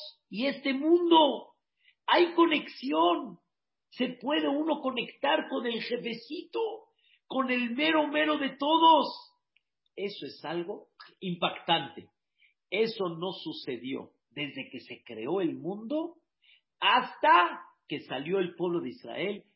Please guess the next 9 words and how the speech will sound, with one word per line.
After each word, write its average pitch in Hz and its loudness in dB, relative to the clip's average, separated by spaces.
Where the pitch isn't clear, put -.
de 139 -6
Mitzrayim. 117 -12
Entonces, 175 -10
estamos 220 -10
aprendiendo 165 -8
el 131 -8
día 170 -10
de 127 -16
hoy 165 -10